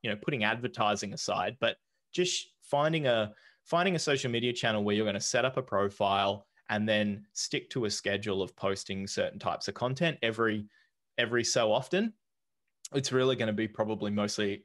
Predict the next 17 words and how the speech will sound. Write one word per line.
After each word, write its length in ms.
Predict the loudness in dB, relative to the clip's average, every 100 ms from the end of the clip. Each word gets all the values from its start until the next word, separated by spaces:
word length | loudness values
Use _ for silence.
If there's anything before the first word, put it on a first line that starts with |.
| _
Instagram 560 | -6 -4 0 2 2 0
and 100 | -2
then 220 | -4 -4
maybe 220 | -2 0
a 60 | 0
little 200 | 0 -2
bit 120 | -2
of 80 | -4
LinkedIn. 520 | -4 -4 -2 -2 -2 -10 _ _ _ -8 -2
Facebook, 720 | 0 0 0 0 2 0 -4 -18 _ _ _ -6
Pinterest, 720 | -4 -2 2 2 2 -2 -10 -16 _ _
Twitter, 760 | -8 -2 -2 2 2 4 2 -2 -12 _ _ _ -4
they're 260 | 2 2
there, 400 | 4 4 4 4 4
but 240 | 2 2 -8 _ -6
they're 240 | 0 0
not, 400 | 2 2 2 0